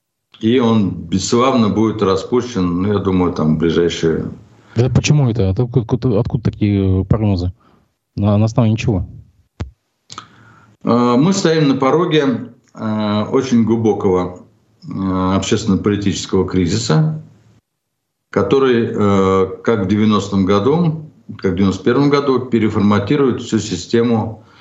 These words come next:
Speaker 1: а, власти и управления. Так жить дальше нельзя.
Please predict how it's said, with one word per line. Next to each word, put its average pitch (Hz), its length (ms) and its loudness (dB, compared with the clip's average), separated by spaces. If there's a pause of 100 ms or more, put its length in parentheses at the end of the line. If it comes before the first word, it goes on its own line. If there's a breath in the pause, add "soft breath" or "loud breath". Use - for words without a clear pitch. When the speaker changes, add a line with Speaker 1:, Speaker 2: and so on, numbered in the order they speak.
(300 loud breath)
Speaker 1:
а, 92 240 0
власти 98 400 0
и - 20 0
управления. 76 720 -2 (600)
Так - 520 -2
жить 110 560 -2
дальше 101 500 -2
нельзя. 90 680 -6